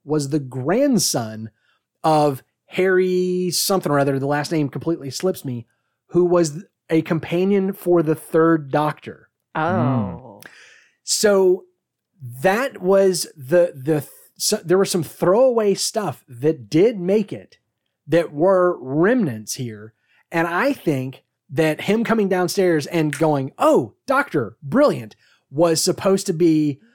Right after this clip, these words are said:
Speaker 1: our first hint that this person, there's a tie, that there's a
Speaker 2: Hmm.
Speaker 1: connection here. Um, Corbin, do you have it pulled up there?
Speaker 3: Yeah, I'm looking at this.
Speaker 1: Pull up Harry, because it, it, there was another remnant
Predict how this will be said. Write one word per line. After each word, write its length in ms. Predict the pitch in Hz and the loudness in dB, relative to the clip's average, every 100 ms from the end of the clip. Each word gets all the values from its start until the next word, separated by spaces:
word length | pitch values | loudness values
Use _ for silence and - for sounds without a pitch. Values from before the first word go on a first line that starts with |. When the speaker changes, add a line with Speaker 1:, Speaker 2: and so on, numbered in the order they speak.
| _ _ _ | _ _ _
Speaker 1:
our 200 | 147 151 | -2 0
first 440 | 135 - 185 160 - | 0 0 0 0 -6
hint 600 | - 277 240 123 120 - _ _ _ _ - | -6 0 0 0 -6 -16 _ _ _ _ -8
that 360 | 127 160 156 127 | -2 0 0 -4
this 340 | 120 175 170 | 0 2 0
person, 600 | - 196 185 180 156 151 - | -2 0 0 0 -2 -2 0
there's 260 | 160 151 | 0 2
a 40 | 139 | -2
tie, 500 | - 156 101 82 _ _ _ - | -2 -4 -4 -14 _ _ _ -4
that 100 | 147 | 0
there's 180 | 151 | 0
a 40 | 143 | 0
Speaker 2:
Hmm. 40 | |
Speaker 1:
connection 460 | 160 151 147 - 113 | -2 0 -2 -4 -10
here. 320 | 104 80 78 _ _ _ _ | -12 -18 _ _ _ _ _
Um, 180 | 151 160 | -8 -2
Corbin, 260 | 190 180 165 | 0 2 2
do 60 | |
you 80 | 226 | 0
have 160 | 233 214 | 0 -2
it 100 | 185 | -2
pulled 220 | 190 165 | -2 -2
up 140 | 175 | -4
there? 300 | 190 190 185 _ _ _ _ _ | -4 -4 -6 _ _ _ _ _
Speaker 3:
Yeah, 260 | 117 123 120 | -2 0 0
I'm 140 | 123 | 0
looking 260 | 135 - 101 | 0 -2 -6
at 200 | 90 - | -6 -12
this. 240 | 90 87 | -18 -6
Speaker 1:
Pull 180 | - 254 | 0 2
up 140 | 277 | 0
Harry, 560 | - 202 196 135 117 117 _ _ _ 147 | -2 0 2 2 -2 -8 _ _ _ -2
because 640 | 160 180 165 160 147 - _ | 0 2 0 0 -4 -6 _
it, 220 | 165 156 156 - | -2 -2 -2 -4
it, 300 | 160 151 - - | -2 -2 -8 -4
there 180 | 151 185 | 0 2
was 120 | 170 | 2
another 500 | 170 170 202 254 226 | 2 2 2 2 0
remnant 580 | 165 147 175 170 160 | -2 0 0 0 -2